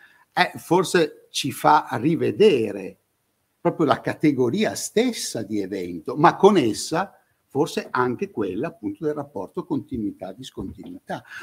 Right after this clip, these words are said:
Cioè quello che deve accadere è che noi dobbiamo essere in un certo senso, co-, anzi neanche costretti, perché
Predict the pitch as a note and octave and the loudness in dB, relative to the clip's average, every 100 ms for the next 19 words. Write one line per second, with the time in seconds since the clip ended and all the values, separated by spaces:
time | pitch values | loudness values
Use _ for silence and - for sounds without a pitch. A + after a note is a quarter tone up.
0 | - - A#3 - D4+ A#3+ E3+ G#3 G#3 D#3+ | -6 0 0 4 6 6 4 4 4 2
1 | - D3+ B2 D3 A#2 G2 F#2 F#2+ G#2+ - | 0 -4 0 2 2 0 -4 -8 -8 -16
2 | _ _ _ _ - G3 B3 B3+ G#3+ D3+ | _ _ _ _ -6 -2 2 2 2 0
3 | - D3+ E3 E3 A3+ G#3+ F3 C3+ C#3+ A#2+ | -6 -2 0 2 4 4 2 0 0 -2
4 | B2+ _ _ _ - E3 E3+ A3+ A3+ - | -4 _ _ _ -2 0 2 0 -2 -2
5 | G3+ E3 - A#2+ - - - _ - - | 0 0 -2 -6 -6 -10 -10 _ -14 -4
6 | C#3+ B2 B2+ G#3 A3 D#3 C3+ - C3 C3+ | -2 0 0 2 0 -2 -4 -4 -2 -2
7 | - G2+ - A2 D3 C3+ | -4 -6 -6 -6 -4 -4